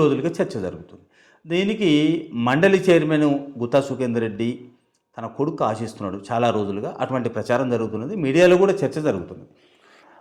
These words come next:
అయితే సుఖేందర్ రెడ్డి కొడుకు అమిత్ రెడ్డి నిలబడతాడు అని ప్రచారం అవుతున్నప్పుడు బీఆర్ఎస్లోనే మరొక వర్గము సుఖేందర్ రెడ్డి కుటుంబంలో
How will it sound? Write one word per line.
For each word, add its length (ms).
అయితే 160
సుఖేందర్ 320
రెడ్డి 200
కొడుకు 200
అమిత్ 320
రెడ్డి 240
నిలబడతాడు 640
అని 160
ప్రచారం 380
అవుతున్నప్పుడు 500
బీఆర్ఎస్లోనే 840
మరొక 320
వర్గము 360
సుఖేందర్ 460
రెడ్డి 200
కుటుంబంలో 480